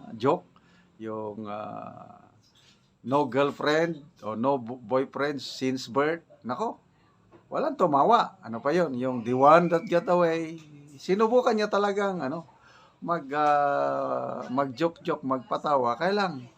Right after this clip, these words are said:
nakaka-, ano, nakakaawang Pangulo. Wala ang tao, nakatulala lang. Wala man lang <laughs> reaksyon.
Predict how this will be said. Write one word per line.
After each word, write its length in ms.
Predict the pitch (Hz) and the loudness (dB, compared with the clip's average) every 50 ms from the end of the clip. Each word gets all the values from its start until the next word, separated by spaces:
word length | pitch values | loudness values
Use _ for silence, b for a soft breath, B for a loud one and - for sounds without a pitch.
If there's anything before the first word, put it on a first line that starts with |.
| b b b b b b b b _ - | b b b b b b b b _ -16
nakaka-, 720 | 113 113 113 110 - 117 117 117 - - 127 120 - 139 | -12 -10 -10 -6 -4 -2 -2 -2 -4 -4 -4 -2 -2 -2
ano, 160 | 190 233 233 | -2 -2 -2
nakakaawang 720 | 185 131 110 113 107 107 - - 120 123 143 147 143 143 - | -2 -4 -2 -2 -2 -2 0 0 0 0 2 0 0 -2 -4
Pangulo. 320 | 135 147 170 202 208 185 | -4 -2 0 0 2 4
Wala 320 | 175 190 220 226 - 185 | 4 4 4 4 2 2
ang 160 | 180 190 180 180 | 0 -2 0 2
tao, 320 | 170 165 185 247 247 214 | 2 2 4 2 0 -2
nakatulala 1120 | 170 156 160 - 196 185 180 180 170 165 156 151 151 151 _ - 156 175 185 180 170 175 | -4 -6 -6 -4 -2 -2 -2 -2 -6 -8 -12 -16 -20 -20 _ -6 -4 -2 0 0 0 -2
lang. 240 | 190 202 196 185 160 | -4 -6 -6 -8 -4
Wala 240 | 147 147 170 180 185 | -2 0 2 2 0
man 240 | 190 185 185 185 180 | 0 -2 -4 -2 -4
lang 160 | 175 - - 180 170 | -4 -4 -4 -6 -6
<laughs> 80 | 151 | -4
reaksyon. 400 | 143 135 131 - - 127 113 104 | -4 -6 -8 -8 -10 -14 -14 -14